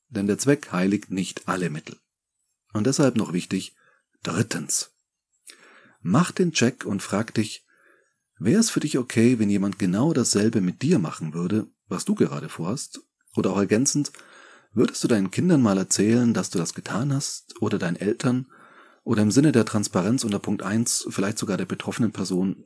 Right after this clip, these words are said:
selber? Oder wäre dir das eher peinlich? Dann könnte das auch darauf hindeuten,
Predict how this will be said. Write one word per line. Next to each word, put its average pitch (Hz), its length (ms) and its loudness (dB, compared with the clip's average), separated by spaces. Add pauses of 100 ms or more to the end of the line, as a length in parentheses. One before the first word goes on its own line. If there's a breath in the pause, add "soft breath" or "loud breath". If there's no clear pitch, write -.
selber? 113 580 0 (840 loud breath)
Oder 117 220 4
wäre 135 120 6
dir 156 100 6
das 127 140 0
eher 113 200 0
peinlich? - 680 -8 (480)
Dann 113 540 -2
könnte 202 460 4
das 170 260 0
auch 131 180 -2
darauf 104 280 -2
hindeuten, 131 600 0